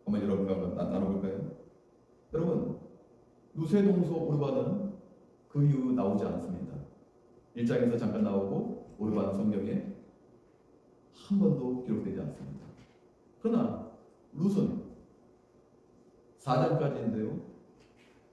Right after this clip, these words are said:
이 성경이 룻기로 기록될 뿐만 아니라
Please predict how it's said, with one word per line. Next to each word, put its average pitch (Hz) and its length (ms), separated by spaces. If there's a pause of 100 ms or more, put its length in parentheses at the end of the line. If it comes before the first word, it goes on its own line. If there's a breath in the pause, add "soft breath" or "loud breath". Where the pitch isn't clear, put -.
(240)
이 214 120
성경이 175 480
룻기로 147 400
기록될 127 300
뿐만 110 280
아니라 - 480